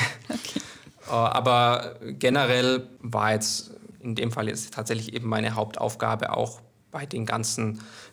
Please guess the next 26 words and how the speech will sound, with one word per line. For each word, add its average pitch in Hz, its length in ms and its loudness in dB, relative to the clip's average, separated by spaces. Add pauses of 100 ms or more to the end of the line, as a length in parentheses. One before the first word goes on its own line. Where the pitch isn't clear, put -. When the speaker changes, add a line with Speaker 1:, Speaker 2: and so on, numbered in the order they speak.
(100)
Speaker 2:
Dingen, 110 240 2
die 110 60 2
jetzt 110 160 0
mit 110 140 -6
dem, 110 160 -2 (100)
mit 117 160 -10
Corona 110 480 2
und 110 240 -2
den 110 100 -4
ganzen 110 500 -2
Umstellungen, 110 720 -2
die 110 120 -4
wir 113 80 -2
da 110 160 0
haben, 110 540 0
zu, - 100 -10
äh, - 520 -10 (340)
dort 110 240 -2
einfach 113 380 -8 (160)
zu - 160 -10
unterstützen. 117 800 -2 (600)
Und 110 680 2 (1000)
es 117 260 0
ist - 160 -6
ja 117 100 2
auch 113 160 0